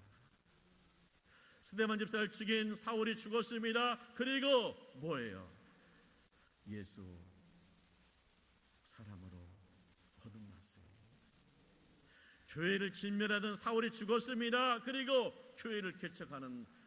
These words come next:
사울로 거듭났어요. 주의 제자를 위협하던 사울은 죽었습니다. 그리고 주의 제자 되어서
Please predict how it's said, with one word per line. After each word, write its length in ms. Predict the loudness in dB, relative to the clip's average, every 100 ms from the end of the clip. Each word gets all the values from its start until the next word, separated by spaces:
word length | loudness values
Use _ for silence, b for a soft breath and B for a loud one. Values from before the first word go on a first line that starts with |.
| -20
사울로 600 | -18 -14 -12 -12 -14 -16 -18 -20 -20
거듭났어요. 720 | -18 -16 -16 -18 -20 -20 -20 -20 -20 -20 -20 -20 -20 -20 -20 -20 -20 -20 _ -20 -20 -20 -20 -20 -20 -20 -20 -20 -20 -20 -20 -20 -20 -20 -20 -20 -20 -20 _ -20 -20 B B
주의 260 | -2 2 2
제자를 360 | 2 0 2 4
위협하던 600 | 2 2 0 4 4 2
사울은 380 | 0 0 0 -2
죽었습니다. 1080 | 0 0 0 0 2 4 4 2 -2 -12
그리고 760 | -6 -6 -2 0 0 -2 -20 -16
주의 380 | -14 -10 -8 -8
제자 280 | -8 -10 -8
되어서 520 | -8 -10 -10 -12 -12